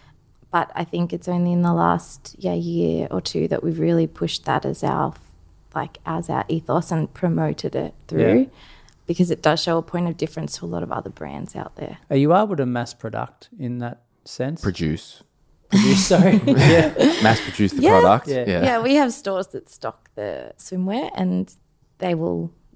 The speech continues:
Speaker 1: place their orders and
Speaker 2: Yeah.
Speaker 1: yeah.
Speaker 3: What are some of the stores that stock your stuff?
Speaker 1: We're stocked in Darwin at a store called Lulu and Door.
Speaker 3: Great.
Speaker 1: We're
Speaker 3: Shout
Speaker 1: at,
Speaker 3: out.
Speaker 1: yeah,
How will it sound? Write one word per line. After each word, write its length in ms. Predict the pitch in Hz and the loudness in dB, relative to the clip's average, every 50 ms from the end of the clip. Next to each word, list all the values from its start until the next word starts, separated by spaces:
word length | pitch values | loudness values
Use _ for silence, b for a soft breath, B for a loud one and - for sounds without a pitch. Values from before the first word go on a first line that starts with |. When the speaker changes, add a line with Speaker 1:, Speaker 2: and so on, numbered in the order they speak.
| _ _ _ | _ _ _
Speaker 1:
place 260 | - 190 180 180 - | -8 -6 -6 -6 -6
their 160 | - 185 175 - | -8 -6 -4 -2
orders 380 | - 180 180 220 240 240 220 | -2 0 0 0 0 0 -2
and 180 | 208 208 202 208 | -2 -4 -4 -4
Speaker 2:
Yeah. 120 | 214 190 - - - 240 | -4 -6 -8 -10 -16 -14
Speaker 1:
yeah. 280 | 226 - - - - 196 | -12 -12 -12 -8 -4 0
Speaker 3:
What 120 | 127 143 | 2 2
are 40 | 131 | 2
some 220 | - - 110 95 | 2 2 2 2
of 60 | 87 | 2
the 80 | 82 90 | 2 0
stores 760 | - - - - - 82 87 104 139 143 92 80 82 - - | -4 -6 -6 -2 2 4 4 4 4 4 2 -2 -4 -8 -8
that 200 | - 92 87 - | -4 -2 -2 -2
stock 340 | - - - 82 - - - | -4 -6 -6 -6 -6 -6 -6
your 120 | 85 82 | -6 -6
stuff? 320 | - - 80 78 - - - | -4 -4 -4 -4 -4 -6 -4
Speaker 1:
We're 160 | 220 226 240 | -2 0 0
stocked 400 | 233 233 - - - - - - | 0 0 -2 -4 -4 -4 -4 0
in 240 | 226 214 208 202 202 | 2 4 6 6 4
Darwin 560 | 196 208 202 196 208 226 247 269 285 302 311 | 4 2 2 2 0 0 0 0 0 0 0
at 180 | 294 - - - | 0 0 -2 -2
a 80 | - - _ _ | -4 -8 _ _
store 320 | - - - - 208 202 | -16 -12 -6 -2 -2 -2
called 240 | 196 - 214 202 202 | 0 2 2 2 4
Lulu 340 | 196 190 190 190 190 185 185 | 4 4 4 4 4 4 4
and 140 | 185 185 180 | 4 4 4
Door. 480 | 202 190 185 196 220 254 277 294 294 - - | 4 4 2 2 2 2 0 0 -2 -4 -4
Speaker 3:
Great. 280 | 165 160 196 - - | -4 -2 -2 -2 0
Speaker 1:
We're 120 | 196 196 190 | 0 0 2
Speaker 3:
Shout 160 | 202 202 175 170 | 2 2 4 4
Speaker 1:
at, 0 | |
Speaker 3:
out. 220 | - 123 147 151 - | 2 2 0 -2 -2
Speaker 1:
yeah, 360 | 214 196 214 247 294 302 | -2 0 0 0 -2 -4